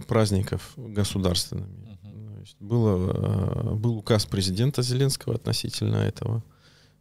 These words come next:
Speaker 1: А, довели ли до конца это дело? Насколько я знаю, еще не довели.
Speaker 2: Мгм.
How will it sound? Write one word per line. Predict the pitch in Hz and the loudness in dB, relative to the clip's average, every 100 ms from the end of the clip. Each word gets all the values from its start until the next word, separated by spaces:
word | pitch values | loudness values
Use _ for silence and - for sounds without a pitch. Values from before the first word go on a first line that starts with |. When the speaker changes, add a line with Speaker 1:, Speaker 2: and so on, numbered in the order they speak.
| _ | _
Speaker 1:
А, | 110 50 50 - - - 110 104 101 | -16 -10 -8 -6 -4 -4 -4 -6 -12
довели | 107 92 110 110 143 | -12 4 6 8 8
ли | 170 135 | 8 8
до | 113 107 | 6 4
конца | 120 123 175 | 4 4 4
это | 165 - | 4 4
дело? | 113 123 175 175 151 131 - | 2 4 4 2 0 -4 -6
Насколько | 107 110 - 123 113 | 0 2 2 0 2
я | 101 | 2
знаю, | 120 | 2
еще | 123 - | 2 2
не | 95 95 | 2 2
довели. | 90 92 90 92 101 _ _ _ - | 0 0 -2 -4 -10 _ _ _ -20
Speaker 2:
Мгм. | 110 87 92 | -20 -18 -20